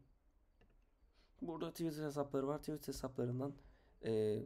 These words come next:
coin'deki yeni güncellemelere, çekilişlere, airdropları takip edebilirsiniz.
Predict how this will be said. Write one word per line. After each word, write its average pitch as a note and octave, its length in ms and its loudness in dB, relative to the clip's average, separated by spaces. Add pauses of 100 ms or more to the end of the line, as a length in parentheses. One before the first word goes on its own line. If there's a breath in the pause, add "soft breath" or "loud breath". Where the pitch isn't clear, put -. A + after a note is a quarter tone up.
coin'deki B2 560 4
yeni A#2+ 420 4
güncellemelere, G#2+ 840 0 (120)
çekilişlere, A#2 720 -2 (480 loud breath)
airdropları A2+ 720 -2
takip - 360 0
edebilirsiniz. B2 840 -2